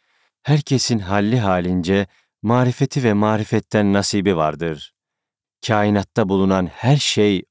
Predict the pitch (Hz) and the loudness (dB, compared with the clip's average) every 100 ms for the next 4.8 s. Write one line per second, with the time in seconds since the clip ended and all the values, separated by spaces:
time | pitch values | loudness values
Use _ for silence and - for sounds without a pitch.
0 | - 123 156 147 113 113 117 113 117 101 | -2 2 2 2 0 2 2 2 2 2
1 | 95 98 92 92 85 80 - - _ _ | 2 0 0 -2 -6 -10 -16 -20 _ _
2 | _ _ _ - 180 151 - 110 107 110 | _ _ _ -4 -2 -2 -2 0 0 0
3 | 107 - 139 - - 113 - - 131 127 | -2 -2 -4 -4 -2 0 -2 -4 -4 -2
4 | 123 - 104 - - 85 - | -2 -2 -4 -6 -8 -8 -10